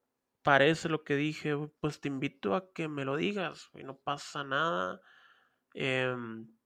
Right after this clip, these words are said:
estoy dispuesto totalmente a cambiar de opinión. Y, y sí, todo se puede discutir. Y ese es el punto de este voice note. Así que ánimo, raza,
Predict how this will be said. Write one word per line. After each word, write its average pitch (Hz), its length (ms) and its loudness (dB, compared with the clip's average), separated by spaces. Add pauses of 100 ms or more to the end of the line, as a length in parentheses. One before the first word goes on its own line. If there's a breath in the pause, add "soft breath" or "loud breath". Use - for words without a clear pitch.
estoy - 200 -4
dispuesto 147 640 0
totalmente 139 480 -4
a 135 40 -8
cambiar 143 260 -4
de 147 60 -4
opinión. 139 560 -6 (600)
Y, 135 800 -4 (1400 soft breath)
y 143 140 -6
sí, - 140 2 (440)
todo 233 220 10
se 190 100 -4
puede 175 200 6
discutir. - 440 -8 (680 soft breath)
Y 147 300 2
ese 160 140 4
es 160 80 -2
el 156 100 0
punto 170 580 0 (200)
de 139 140 2
este 120 200 -2
voice - 300 -4
note. - 300 -12
Así - 160 -12
que 147 200 2
ánimo, 156 260 6
raza, 170 500 2